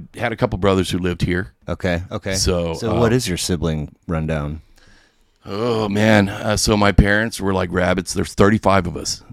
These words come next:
Speaker 1: No, I'm just kidding. Uh, it seems like it sometimes. <laughs> There, there are eight of us. All right. There's, so I'm s-, uh, third youngest. There's two, two girls, six boys, including me.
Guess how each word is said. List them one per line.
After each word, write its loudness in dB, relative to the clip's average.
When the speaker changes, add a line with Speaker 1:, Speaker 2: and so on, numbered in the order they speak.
Speaker 1:
No, -6
I'm -16
just -16
kidding. -12
Uh, 6
it 0
seems 4
like 0
it -10
sometimes. -4
<laughs> -20
There, 2
there 4
are -4
eight 8
of 2
us. -14
All -6
right. -4
There's, 0
so -4
I'm 0
s-, -12
uh, -16
third 0
youngest. -4
There's -8
two, 0
two -2
girls, -2
six -10
boys, -8
including -14
me. -14